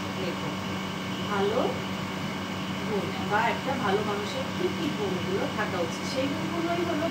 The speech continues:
ভালো গুণ। তাহলে প্রথমেই বলছে যে সবার সাথে ভালো ব্যবহার করে, সবার সাথে ভালো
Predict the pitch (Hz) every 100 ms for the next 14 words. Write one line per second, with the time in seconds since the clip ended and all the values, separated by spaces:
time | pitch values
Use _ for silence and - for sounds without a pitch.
0 | 262 247 202 180 165 - - - - -
1 | - - - 240 254 277 302 311 262 277
2 | 294 330 294 294 285 330 302 320 359 392
3 | - - - - 269 247 285 294 330 320
4 | - 359 381 - 240 254 277 233 214 240
5 | 240 196 - - - - - - - -
6 | - - - - - - - - - -
7 | - - - - - - 277 277 311 320
8 | - 254 - 247 247 381 - - - -
9 | - - - - - - - - - 95
10 | 95 - 95 95 95 95 95 - - -
11 | - - 95 95 95 - - - 98 95
12 | 95 95 - - - - - - - -
13 | 208 208 254 320